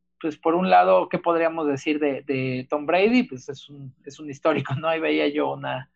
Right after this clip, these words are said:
una estadística que él solo tiene más, eh, más Super Bowl ganados que todos los,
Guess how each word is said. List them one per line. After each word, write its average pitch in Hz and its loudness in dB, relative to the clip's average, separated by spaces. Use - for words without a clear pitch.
una 151 -2
estadística 165 0
que 160 2
él 160 0
solo 160 -2
tiene 156 -4
más, 147 -8
eh, 117 -12
más 147 0
Super - -4
Bowl 143 2
ganados 143 0
que 143 -14
todos 139 -4
los, - -16